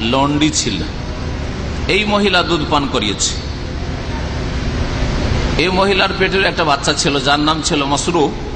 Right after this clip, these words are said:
এই বাচ্চা হওয়ার পরে স্তন্য দানের সময়টাতেই নবী করিম সাল্লাল্লাহু আলাইহি সাল্লামকে দুধ পান করিয়েছে এই মহিলা সুয়াইবা। এই সুয়াইবা নামক মহিলা আরো কয়েকজনকে দুধ পান করিয়েছে।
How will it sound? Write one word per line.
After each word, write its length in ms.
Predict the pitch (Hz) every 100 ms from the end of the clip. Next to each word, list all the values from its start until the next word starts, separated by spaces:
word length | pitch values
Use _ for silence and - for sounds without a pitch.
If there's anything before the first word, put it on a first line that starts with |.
| - - - - - - - - -
এই 140 | 143
বাচ্চা 360 | 156 - - 143
হওয়ার 400 | 139 135 143 151 - - -
পরে 260 | 151 139 - - - - - - - - - - 151
স্তন্য 320 | 151 170 156
দানের 320 | 147 139 147
সময়টাতেই 920 | 143 - 131 135 147 143 147 139 156 135 -
নবী 200 | 147 156
করিম 220 | 147 143
সাল্লাল্লাহু 400 | 143 139 127 127
আলাইহি 180 | 151 151
সাল্লামকে 340 | 165 147 151
দুধ 200 | 143 151 143
পান 180 | 147 139 123
করিয়েছে 520 | 135 131 - 120 160 - - - - - - -
এই 160 | 151
মহিলা 400 | 151 151 160 151
সুয়াইবা। 520 | 143 143 120 107 90 82 - - - - - - - - - - - - - -
এই 140 | 143 190
সুয়াইবা 540 | - 170 165 185 190
নামক 360 | 185 180 190 185
মহিলা 440 | 185 190 190 180
আরো 380 | - 131 151 175
কয়েকজনকে 540 | - 185 180 175 185 180
দুধ 180 | 170 170 170
পান 160 | 160
করিয়েছে। 600 | 151 143 120 - - -